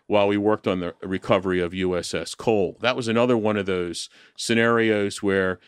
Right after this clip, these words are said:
you know, folded into a brand new organization, providing, you know, the best guidance to the Joint Task Force commander and al-, also to, uh, Amb-, Ambassador Barbara Bodine, who was the American ambassador uh, to Yemen at that time,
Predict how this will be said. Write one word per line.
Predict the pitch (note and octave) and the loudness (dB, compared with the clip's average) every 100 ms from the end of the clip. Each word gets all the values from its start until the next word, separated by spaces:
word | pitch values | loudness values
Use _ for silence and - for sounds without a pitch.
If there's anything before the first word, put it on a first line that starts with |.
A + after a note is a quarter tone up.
| _ | _
you | G2+ | -2
know, | F#2+ | -2
folded | - - A#2+ A#2+ A2 | -2 0 2 2 2
into | A2 G#2 G#2+ | 2 2 -2
a | |
brand | F#2 G#2 G#2 | 0 0 0
new | G#2 G2 | 0 -2
organization, | G#2 G#2+ G2+ G2 F2+ G2+ G2 G2+ | 2 2 2 -2 -2 -2 -2 -4
providing, | F#2 G2 G2+ G2+ G2+ G2 F#2+ - - _ - | -4 -2 2 2 2 -2 -4 -10 -20 _ -4
you | G#2+ | 2
know, | G2+ | 2
the | F#2 | 2
best | F#2 G2+ - | 0 0 0
guidance | G#2+ G2 G2 F#2+ | 0 2 0 -4
to | - | -2
the | F#2 | -2
Joint | F2 G2+ F2 | 0 -2 -2
Task | - G#2+ - | -2 -2 -2
Force | G#2+ G2 | -4 -4
commander | - G#2 G2 G2 F#2+ | -4 -4 -2 -2 -4
and | F2 | -2
al-, | G2 G#2+ - - | -2 -2 -6 -2
also | G#2 A2 G#2+ F#2 | -2 0 -2 -4
to, | - G2 F#2+ F#2 - - _ | -2 0 0 -4 -10 -20 _
uh, | G2 | -2
Amb-, | G2+ G2+ G2 G2 - | 0 0 0 0 -2
Ambassador | G2+ F#2 G2 G2 G2 | -4 -2 -2 -2 -4
Barbara | F2 G2 F2+ F2+ | 0 -2 0 -4
Bodine, | F2 E2+ F#2+ G2 F#2 | -4 -4 -4 -6 -6
who | G2 | -6
was | F#2+ E2+ | -6 -6
the | |
American | F#2 F#2 - F2 | -6 -8 -8 -10
ambassador | D#2+ G2 G2+ - F#2+ E2 D2+ - _ _ _ | -6 -4 -4 -4 -6 -6 -10 -14 _ _ _
uh, | F#2+ F2+ E2+ | -4 -4 -4
to | - C#3 | 0 2
Yemen | A#2+ F#2+ F2 F2 | 2 0 -2 -6
at | E2+ | -4
that | F#2+ E2 | -4 -6
time, | - C3 B2 F#2+ E2+ D#2 | -4 -2 0 -2 -4 -10